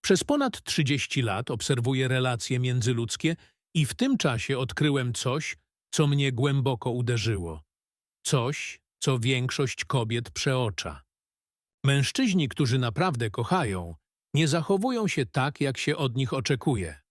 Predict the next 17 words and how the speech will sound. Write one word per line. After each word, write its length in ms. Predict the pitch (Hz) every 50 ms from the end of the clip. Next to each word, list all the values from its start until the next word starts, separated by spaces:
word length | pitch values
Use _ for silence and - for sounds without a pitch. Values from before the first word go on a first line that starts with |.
| _ _ _ _ _ - -
W 40 | 147
rzeczywistości 1000 | 208 233 - 302 269 269 - - 302 302 233 - - - 214 202 190 - 185
ich 140 | 165 139 -
przejawy 460 | - - 160 147 156 170 165 147 156
miłości 500 | 147 143 139 139 151 143 - - - 143
są 260 | - - 143 135 123
tak 320 | 113 - 147 123 113 - -
ciche 460 | - - - 214 190 - - 143 127
i 100 | 120 123
dyskretne, 760 | 117 127 113 - - 151 180 196 - - - 139 135 135 127 - - _ _ _ _ -
że 120 | 120 143 160
nawet 340 | 160 160 147 156 143 - 147
najbardziej 600 | 147 147 143 135 147 156 156 139 123 147 135 127
przenikliwe 680 | - - 151 143 139 131 - 143 156 160 131 147 147
i 100 | 131 139
dojrzałe 500 | 123 139 135 131 117 139 143 135 131 131
kobiety 560 | - - 135 123 131 135 123 - - 143 135